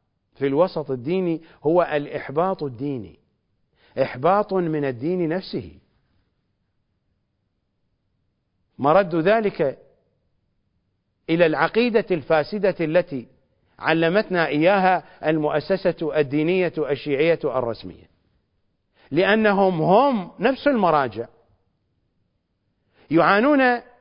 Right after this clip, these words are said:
من جفاف روحي ومن حالة إدبار.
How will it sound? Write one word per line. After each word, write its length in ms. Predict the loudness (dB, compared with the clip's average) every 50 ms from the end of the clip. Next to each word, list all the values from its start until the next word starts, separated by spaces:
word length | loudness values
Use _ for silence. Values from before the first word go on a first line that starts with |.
| _ _ _ -4
من 280 | -2 0 0 0 0
جفاف 460 | 2 0 0 2 2 0 0 2 0
روحي 600 | -2 0 2 2 2 2 0 -2 -4 -6 -6 -4 -4
ومن 260 | -4 -2 -2 -2 -2
حالة 300 | -2 -2 0 0 -2 -2 -4
إدبار. 680 | -4 -4 -4 -4 0 0 0 0 0 -2 -8 -14 _